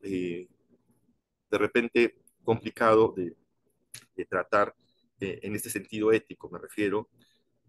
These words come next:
pero ahí sentí además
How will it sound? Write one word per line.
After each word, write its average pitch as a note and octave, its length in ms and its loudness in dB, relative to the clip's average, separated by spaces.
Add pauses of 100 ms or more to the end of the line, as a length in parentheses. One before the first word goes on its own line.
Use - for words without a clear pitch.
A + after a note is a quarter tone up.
(360)
pero A2 680 2 (340)
ahí D3 220 -2
sentí C#3 400 -4
además C#3 500 0